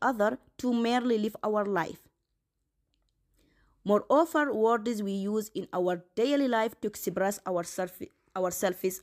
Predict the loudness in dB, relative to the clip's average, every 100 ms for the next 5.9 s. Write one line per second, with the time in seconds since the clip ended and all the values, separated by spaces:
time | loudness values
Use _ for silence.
0 | _ 0 0 -2 -2 0 0 -4 -16 _
1 | _ _ _ _ _ _ -6 -4 2 2
2 | 2 2 4 4 4 -2 -10 -4 -4 -4
3 | -6 -6 -6 -8 _ 0 2 2 -2 -2
4 | -2 -2 0 -2 -2 -4 -4 -6 -8 -8
5 | -8 -8 -8 -6 -4 -6 -12 -16